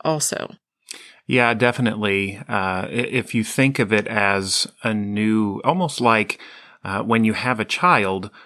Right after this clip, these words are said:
Speaker 2: your life changes, your focus changes, and you have to nurture this child and give it attention. And, and it's, it's great that they're so cute when they're babies because that's, it makes it easy. But at same idea,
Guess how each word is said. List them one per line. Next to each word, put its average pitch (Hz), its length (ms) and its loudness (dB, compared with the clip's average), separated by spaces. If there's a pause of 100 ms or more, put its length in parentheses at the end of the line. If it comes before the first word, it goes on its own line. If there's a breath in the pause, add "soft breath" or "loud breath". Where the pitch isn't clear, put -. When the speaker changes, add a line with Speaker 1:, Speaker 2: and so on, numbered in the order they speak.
(120)
Speaker 2:
your 139 220 4
life 120 400 2
changes, 127 680 -2
your 113 260 2
focus 117 640 0
changes, 131 680 -2
and 101 240 -6
you 120 180 4
have 110 540 0
to 101 480 -2 (360 loud breath)
nurture 110 480 2
this 90 220 -6
child 92 420 0
and 92 200 -6
give 143 180 2
it 135 80 2
attention. 117 600 -2
And, 101 200 -6
and 110 200 0
it's, 98 280 -4 (280 loud breath)
it's 117 240 0
great 160 300 2
that 165 140 -2
they're 156 140 2
so 147 200 0
cute 170 300 0
when 143 180 2
they're 139 100 2
babies 120 420 0
because 110 480 0
that's, 113 320 -2
it 127 220 -4
makes 139 340 0
it 120 120 0
easy. 135 420 0
But 110 540 0
at 120 260 -2
same 147 460 0
idea, 117 840 0